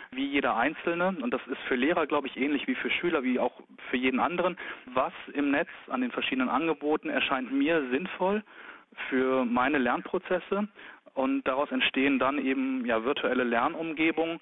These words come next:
die aber sehr persönlich gestrickt sind. Also ich lerne verschiedene Werkzeuge und Möglichkeiten kennen und bastel mir dann das, was für mich wichtig und interessant ist, selbst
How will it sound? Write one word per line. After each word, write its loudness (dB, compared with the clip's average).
die 2
aber 2
sehr 0
persönlich 0
gestrickt -4
sind. -8
Also -6
ich -10
lerne 2
verschiedene -4
Werkzeuge 0
und -2
Möglichkeiten -2
kennen -2
und -2
bastel -4
mir 0
dann 0
das, 0
was -2
für 0
mich -4
wichtig -2
und -2
interessant -2
ist, -4
selbst 0